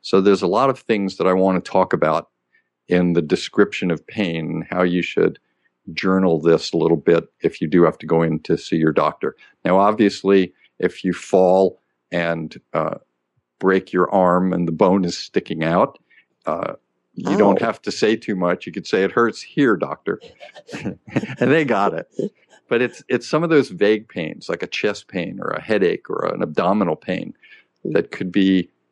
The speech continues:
Speaker 1: uh, a little more of an enigma, at least at the beginning. So one of the first things to do is just write down, you know, the time, when you had it, the day and date,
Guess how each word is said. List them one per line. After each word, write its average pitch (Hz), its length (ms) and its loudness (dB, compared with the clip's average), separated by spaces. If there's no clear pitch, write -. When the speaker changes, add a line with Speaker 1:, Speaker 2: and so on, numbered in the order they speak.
Speaker 1:
uh, - 220 -4
a 95 60 2
little 107 280 2
more 98 440 4
of 87 100 2
an 90 80 0
enigma, 92 640 0
at 87 180 0
least 92 260 -2
at 85 60 -10
the 85 60 -14
beginning. 90 400 -2
So - 140 0
one 175 120 6
of 180 60 2
the 160 60 2
first 160 340 0
things 139 260 0
to 104 80 -8
do 101 400 4
is 98 360 4
just 135 240 0
write 139 280 2
down, 104 420 0
you - 80 -12
know, 98 300 -2
the 101 100 2
time, 90 580 -2
when 104 260 0
you 101 120 2
had 92 260 0
it, 80 160 -6
the - 80 -4
day 98 340 4
and 90 200 -2
date, 92 340 2